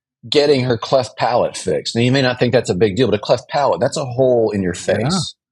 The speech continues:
Speaker 1: She
Speaker 2: Yeah.
Speaker 1: was not allowed outside for seventeen years. Not
Speaker 2: Wow.
Speaker 1: one day of school, because she would have been kicked out of her community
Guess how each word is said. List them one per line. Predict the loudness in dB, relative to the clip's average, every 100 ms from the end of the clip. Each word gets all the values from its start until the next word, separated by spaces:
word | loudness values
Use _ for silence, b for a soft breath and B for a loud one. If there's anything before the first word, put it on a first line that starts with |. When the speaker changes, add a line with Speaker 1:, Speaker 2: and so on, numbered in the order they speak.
| _ _ _ _ _
Speaker 1:
She | -6 0
Speaker 2:
Yeah. | 0
Speaker 1:
was | 0
not | 0 0 2
allowed | 4 4 4
outside | 4 2 2 0 2 2 0 0
for | -4
seventeen | -2 -2 -2 -4 -4 -4 -4
years. | -8 -12 -14 -14 _ _ _ _ _ _ _ _ _ _ _ _ -6
Not | -2 0 2
Speaker 2:
Wow. | 4
Speaker 1:
one | 4 2
day | 2
of | 0
school, | -2 -2 2 2 2 -2 -4
because | 0 4 4 4 2
she | 2
would | 2
have |
been | 0
kicked | 0 -2 2
out | 4 4
of | 2
her | -2
community | 0 0 0 0 0 -2